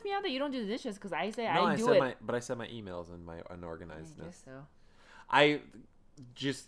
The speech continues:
Speaker 2: going along with my unorganizedness,
Speaker 1: <laughs>
Speaker 2: I, I forget a lot of things. I forget things that we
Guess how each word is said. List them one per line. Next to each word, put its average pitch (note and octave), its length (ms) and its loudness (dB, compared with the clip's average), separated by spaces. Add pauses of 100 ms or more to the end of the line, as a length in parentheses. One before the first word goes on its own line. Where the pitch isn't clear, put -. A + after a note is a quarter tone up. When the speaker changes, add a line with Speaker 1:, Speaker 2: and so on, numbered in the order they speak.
(160)
Speaker 2:
going C#3+ 340 4
along A#2 300 2
with A2+ 140 -4
my G#2+ 120 0
unorganizedness, G#2 1200 -4 (380)
Speaker 1:
<laughs> - 340 -8
Speaker 2:
I, A#2+ 680 8 (760)
I A2+ 260 8
forget A#2+ 300 2
a F2+ 60 2
lot F2+ 300 -2
of E2 80 -10
things. D2 340 -16 (1400)
I C3+ 120 10
forget F3 280 4
things C3+ 220 2
that A#2+ 120 0
we G#2+ 200 0